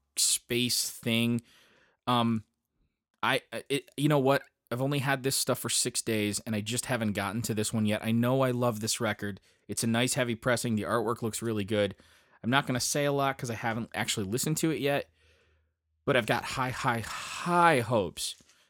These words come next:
Um, and I use high in quotation marks. Not that I would endorse that sort of behavior ever.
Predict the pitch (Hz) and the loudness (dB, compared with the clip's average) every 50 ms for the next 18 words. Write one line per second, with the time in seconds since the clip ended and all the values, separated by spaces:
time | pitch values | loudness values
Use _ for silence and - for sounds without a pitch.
0 | _ _ _ - - 113 104 - - 117 123 117 113 110 107 - - - - 117 | _ _ _ -4 -2 -2 0 0 0 0 0 2 2 0 -2 -2 -6 -6 -6 -4
1 | 104 98 95 87 - 104 104 - - 110 - - 107 95 - 104 92 85 71 57 | -4 -4 -4 -4 -4 -6 -6 -4 -4 -6 -4 -4 -4 -6 -4 -6 -6 -8 -8 -10
2 | - - - 113 104 95 92 - 95 95 95 92 92 92 92 90 95 90 - - | -12 -12 -8 -6 -6 -6 -6 -6 -6 -6 -6 -6 -6 -8 -8 -8 -8 -8 -10 -10
3 | 98 87 - - 104 95 95 98 98 104 - 98 87 87 82 - - 101 90 87 | -10 -10 -10 -8 -8 -8 -8 -8 -10 -10 -8 -8 -8 -8 -8 -8 -6 -6 -6 -8
4 | 82 | -10